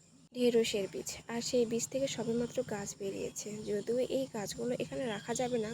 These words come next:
তাহলে কলা গাছের ক্ষতি হয়ে যাবে। দেখা যাক এই ঢেঁড়সের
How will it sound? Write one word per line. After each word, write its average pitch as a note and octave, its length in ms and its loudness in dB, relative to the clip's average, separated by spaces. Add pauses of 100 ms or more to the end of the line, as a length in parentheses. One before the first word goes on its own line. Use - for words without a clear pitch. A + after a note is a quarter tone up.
(120)
তাহলে A#3 260 -4
কলা G#3 320 -4
গাছের A#3+ 260 -4
ক্ষতি - 380 -6
হয়ে C4 140 2
যাবে। A3 300 -2 (1040)
দেখা A#3+ 280 0
যাক C#4 260 2
এই C#4+ 220 0
ঢেঁড়সের A#3+ 520 4